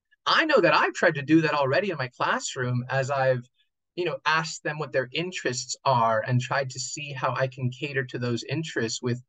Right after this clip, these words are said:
the subjects and topics of my class. You know, with, with the writing and the composing that they will do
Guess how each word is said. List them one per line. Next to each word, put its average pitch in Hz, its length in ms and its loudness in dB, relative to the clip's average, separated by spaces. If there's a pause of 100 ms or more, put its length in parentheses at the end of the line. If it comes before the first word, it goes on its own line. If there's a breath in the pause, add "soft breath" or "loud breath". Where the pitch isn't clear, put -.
the 143 60 0
subjects 127 580 0
and 117 100 -6
topics 135 440 -4
of 123 100 -6
my 117 140 -2
class. - 580 -6 (400 soft breath)
You 160 100 -2
know, 160 180 -4
with, 165 160 4
with 156 160 0
the 156 80 0
writing 139 420 0
and 131 80 2
the 123 60 4
composing 139 640 0
that 123 120 -6
they 127 120 -4
will 117 140 -2
do 190 500 0